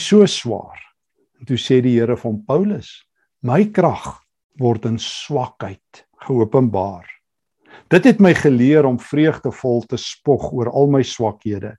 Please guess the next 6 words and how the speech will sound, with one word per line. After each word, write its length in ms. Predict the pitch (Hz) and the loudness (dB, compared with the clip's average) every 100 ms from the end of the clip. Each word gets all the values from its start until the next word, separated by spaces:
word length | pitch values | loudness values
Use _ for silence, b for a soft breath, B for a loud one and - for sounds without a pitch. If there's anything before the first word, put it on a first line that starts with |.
| _ B B B B | _ B B B B
Op 180 | 180 - | -2 4
hierdie 260 | 160 262 | 8 10
manier 420 | 226 151 117 110 104 | 10 8 4 2 -2
is 120 | - | -6
die 160 | 113 - _ - | -12 -14 _ -4
krag 500 | 175 185 143 - | 2 2 0 -4